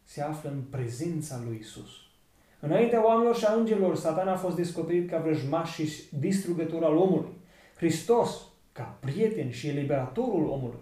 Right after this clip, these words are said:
Spiritul său va dezvolta în om ceea ce înnobilează caracterul și umple de demnitate ființa sa. Va înălța pe om pentru gloria lui Dumnezeu în corp, suflet și spirit.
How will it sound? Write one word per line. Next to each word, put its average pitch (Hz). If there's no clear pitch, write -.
Spiritul 254
său 220
va 143
dezvolta 147
în 160
om 170
ceea 160
ce -
înnobilează 147
caracterul 214
și 151
umple 226
de 185
demnitate 185
ființa 131
sa. -
Va 151
înălța 190
pe 220
om 226
pentru 190
gloria 233
lui 220
Dumnezeu 196
în 175
corp, -
suflet 196
și 190
spirit. 190